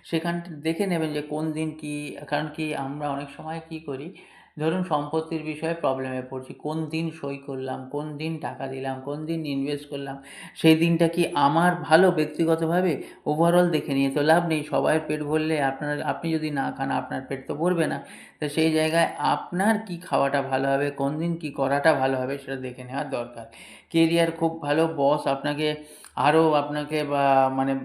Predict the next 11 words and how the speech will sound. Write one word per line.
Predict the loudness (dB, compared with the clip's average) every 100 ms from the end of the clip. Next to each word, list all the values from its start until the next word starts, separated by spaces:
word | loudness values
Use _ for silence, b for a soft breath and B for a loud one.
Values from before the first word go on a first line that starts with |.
| -8
মা-, | -4 2 2 4 2
এ | 0
করবে, | -2 -4 -2 -4
প্রেফার | -4 -2 -4
করবে, | -2 -4 -4
ভালো | -4 -4 -2
ভালো | -2 -2 -4
জায়গায় | -4 -2 -2 0
আপনারা | -2 -2 -2 -2
টিম | -6 -18 -6 -4 -4
প্রজেক্ট, | -4 -4 -4 -8